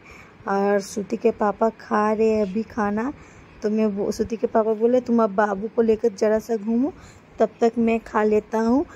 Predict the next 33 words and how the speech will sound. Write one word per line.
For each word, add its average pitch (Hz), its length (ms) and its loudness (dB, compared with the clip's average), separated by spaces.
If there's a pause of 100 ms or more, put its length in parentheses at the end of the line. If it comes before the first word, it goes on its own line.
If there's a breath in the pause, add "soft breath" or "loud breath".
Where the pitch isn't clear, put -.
(180 loud breath)
क्योंकि 233 280 0
जब 233 180 4
मैं 240 300 4
खा 240 220 0
रही 240 240 2
थी 285 280 -6 (360 loud breath)
तो 233 80 0
श्रुति 220 380 -4
के 226 160 -2
पापा 220 380 -4
बाबू 208 320 -2
को 220 140 -2
पकड़े 220 400 -2
हुए 220 220 0
थे, 233 260 -4 (420 loud breath)
तो 214 120 2
मैं 220 360 2 (600)
बगल 226 360 2
में 330 220 0 (260)
बहुत 208 340 -2
बड़ा 226 280 -2
रेस्टोरेंट 214 680 -4
है, 311 140 -6 (560 loud breath)
तो 214 120 2
मैं 226 360 2 (240)
उधर 208 160 -2
ही 233 160 2
आसपास 226 520 -2
बाबू 202 300 -2
को 226 140 0
घुमा 202 440 -2
रही 208 260 0
थी। 220 320 -12